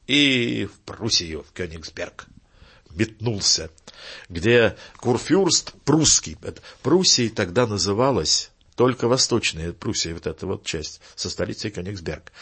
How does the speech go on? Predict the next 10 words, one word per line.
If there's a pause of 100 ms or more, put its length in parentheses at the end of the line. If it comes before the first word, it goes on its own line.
(260)
А, (240)
э, (220)
то,
что
вот
основная
Пруссия, (100)
называлась
Бранденбург. (600)
И